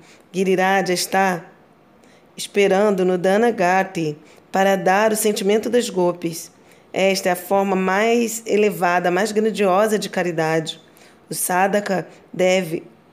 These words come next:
orar a Giriraja somente por isto. Bhaktivinoda Thakura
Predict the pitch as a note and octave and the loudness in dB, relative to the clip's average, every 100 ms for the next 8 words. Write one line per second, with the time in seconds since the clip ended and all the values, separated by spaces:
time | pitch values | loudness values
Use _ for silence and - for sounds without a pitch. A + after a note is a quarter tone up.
0 | _ A3+ G#3 F#3 G#3 G3 G#3 F#3+ F3 F3+ | _ 2 4 2 2 0 0 2 2 0
1 | G#3+ A3 A#3 F#3+ F#3+ G3 G3 B3 F#3+ D#3+ | -2 -2 0 2 0 -2 -4 0 0 -2
2 | D#3+ - - - _ _ _ - - - | -4 -12 -18 -20 _ _ _ -20 -20 -10
3 | - G3+ - A3 A3 G#3+ A3 G3 G3+ - | -4 -2 0 2 4 4 2 0 -2 0
4 | A#3 A#3+ | 0 0